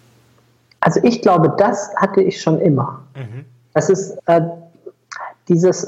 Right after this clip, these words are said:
Speaker 1: äh, Materielle, diese Dinge im Äußeren, äh, bedeuten mir nicht wirklich viel. Also ich meine, im Augenblick bedeutet für mich Geld, ist eine Ressource,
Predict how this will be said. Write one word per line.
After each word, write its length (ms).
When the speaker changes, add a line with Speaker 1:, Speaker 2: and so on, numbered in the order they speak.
Speaker 1:
äh, 140
Materielle, 720
diese 240
Dinge 280
im 120
Äußeren, 680
äh, 80
bedeuten 580
mir 140
nicht 340
wirklich 460
viel. 400
Also 260
ich 120
meine, 180
im 60
Augenblick 500
bedeutet 480
für 160
mich 320
Geld, 320
ist 140
eine 140
Ressource, 540